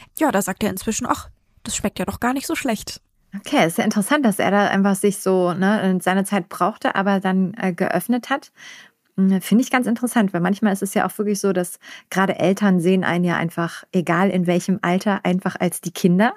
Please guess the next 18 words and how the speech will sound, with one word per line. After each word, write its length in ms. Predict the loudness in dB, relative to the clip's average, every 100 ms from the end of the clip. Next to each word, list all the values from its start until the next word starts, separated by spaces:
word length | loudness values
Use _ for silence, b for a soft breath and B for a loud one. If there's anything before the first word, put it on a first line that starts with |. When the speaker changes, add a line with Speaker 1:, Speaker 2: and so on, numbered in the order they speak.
| 2
Speaker 2:
ne? 260 | 4 4 0 _ B B B
Die, 180 | 2 4
Speaker 1:
Absolut. 120 | 4
Speaker 2:
äh, 260 | 4 4 2
halt 260 | 4 4 4
so 320 | 4 6 6
Speaker 1:
<laughs> 40 |
Speaker 2:
manchmal 300 | 4 2 0
komische 360 | 2 4 4 2
Ideen 320 | 2 4 4
haben, 160 | 4 4
die 100 | 2
man 140 | 2
nicht 160 | 0 0
allzu 220 | -2 0
ernst 280 | -2 -2 0
nehmen 200 | 2 4
sollte. 340 | 2 2 4